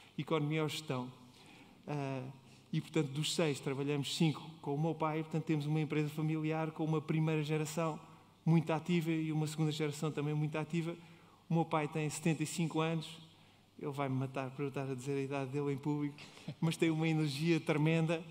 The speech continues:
ah, faz ginástica e corre três vezes por semana e, portanto, trabalhamos mesmo, ah,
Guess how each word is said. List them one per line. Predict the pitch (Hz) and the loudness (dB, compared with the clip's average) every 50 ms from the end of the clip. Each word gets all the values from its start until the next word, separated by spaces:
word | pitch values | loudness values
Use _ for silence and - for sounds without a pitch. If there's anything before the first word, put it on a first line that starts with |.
| - - - - - - - - - | -16 -20 -20 -20 -20 -20 -12 -6 -4
ah, | 147 147 143 139 131 127 120 120 120 | -2 -2 -2 -2 -2 -4 -4 -6 -6
faz | - 147 139 123 | -4 -4 -2 -2
ginástica | 147 131 131 143 147 139 - - 131 - 131 | 0 0 0 2 0 -2 -2 -6 -8 -6 -6
e | 123 123 123 127 | -4 -4 -4 -6
corre | 127 - 135 123 | -6 -6 -6 -4
três | - 156 147 135 | -2 -2 -2 -2
vezes | 135 147 143 - | 0 -2 -4 -4
por | - - | -6 -10
semana | - - 147 147 151 151 151 156 | -8 -4 -2 0 0 0 0 0
e, | 151 143 | -2 -4
portanto, | - - - 147 139 - - - - - - - - - | -4 -2 -2 -2 -2 -2 -8 -16 -18 -20 -20 -20 -10 -2
trabalhamos | - 170 160 143 143 147 160 165 165 156 135 | 0 0 0 2 2 2 2 2 2 2 2
mesmo, | 156 151 160 165 160 147 156 160 151 156 160 - - - - - - - | 2 2 2 2 2 0 0 -2 -2 -4 -8 -14 -18 -20 -20 -20 -16 -12
ah, | - - - | -10 -10 -6